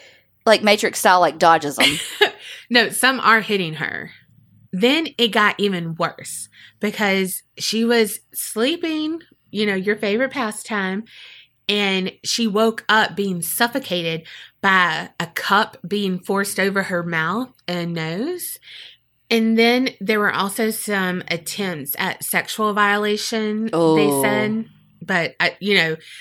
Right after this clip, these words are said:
Speaker 2: maybe. We
Speaker 1: Allegedly.
Speaker 2: Yeah, we don't know. Now, this one takes the cake for me, like, in the worst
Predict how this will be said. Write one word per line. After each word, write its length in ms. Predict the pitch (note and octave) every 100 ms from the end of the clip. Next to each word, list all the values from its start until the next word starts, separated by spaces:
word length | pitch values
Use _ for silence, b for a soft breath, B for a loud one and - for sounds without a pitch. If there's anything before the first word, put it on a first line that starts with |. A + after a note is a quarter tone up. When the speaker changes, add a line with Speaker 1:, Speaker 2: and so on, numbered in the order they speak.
| B _ _ _
Speaker 2:
maybe. 720 | A3 G#3+ G3+ F#3 E3 D3 C#3 - _ _ _ _ _ _ -
We 120 | F#3+
Speaker 1:
Allegedly. 440 | F3+ D#3+ C#3 B2 G3+
Speaker 2:
Yeah, 300 | G3 B2 G#2
we 140 | E3+
don't 160 | E3+ D3
know. 220 | G2+ - - _ _ _ _ _ -
Now, 220 | F#3 F3+
this 240 | G3 F4+
one 280 | F#4+ F#4 D#4+ G3+
takes 280 | D4+ - -
the 40 |
cake 320 | G#3 G3+ G3+
for 140 | - E3+
me, 280 | D3+ C#3+ - _ _ _ _
like, 240 | G3 D#3+ -
in 180 | F#3+ F#3+
the 220 | D#3+ E3+ _ _
worst 480 | F3 G3+ G3 - -